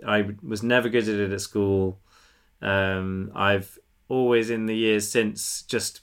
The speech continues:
whenever I visit anywhere, I just feel guilty that I don't really speak the language. I have a very basic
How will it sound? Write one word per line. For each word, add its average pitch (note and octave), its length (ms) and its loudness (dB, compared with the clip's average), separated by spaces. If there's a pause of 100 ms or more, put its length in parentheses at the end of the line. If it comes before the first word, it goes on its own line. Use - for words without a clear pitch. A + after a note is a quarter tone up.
(100)
whenever A#2+ 320 4
I A2 100 4
visit A2 300 -2
anywhere, G#2 260 2
I G2+ 60 2
just G2 220 -4
feel G#2+ 180 0
guilty G#2+ 400 0
that F#2 120 -2
I F#2 60 -2
don't F#2+ 260 -2
really F2+ 220 -4
speak F#2+ 300 -4
the G2 80 -2
language. F#2 420 0
I F#2 160 -4
have G2+ 200 -6
a G2 60 -6
very G#2+ 360 2
basic G2 580 -4